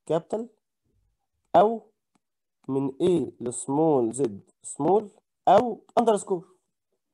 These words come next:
فعملت ليستنج اهو للقيم دي كلها وسميت دي اسمها ايه؟ Letter اندرسكور. وممكن يحتوي على رقم، فعملت حاجه اسمها رقم ديجيت،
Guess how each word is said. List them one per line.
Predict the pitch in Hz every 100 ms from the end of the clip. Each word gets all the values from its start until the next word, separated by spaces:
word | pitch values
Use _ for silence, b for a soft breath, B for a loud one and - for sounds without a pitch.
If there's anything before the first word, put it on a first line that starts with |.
| _ _
فعملت | 151 151 196 190
ليستنج | 190 - 139
اهو | 117 151
للقيم | 147 - 156 143
دي | 135
كلها | 120 95 98 _ _ _
وسميت | 131 139 143 175
دي | 160
اسمها | 147 160 156
ايه؟ | 151 147 - _ _ _ _ _ _ _ _ _ _ _
Letter | 147 143 104
اندرسكور. | 110 107 - 101 - _ _ _ _ _ _ _ _ _ b b b -
وممكن | 165 233 233 208
يحتوي | - 240
على | 220 214 214
رقم، | 254 190 143
فعملت | 139 156 185
حاجه | 180 180
اسمها | 185 165
رقم | 151 123 104
ديجيت، | 151 110 -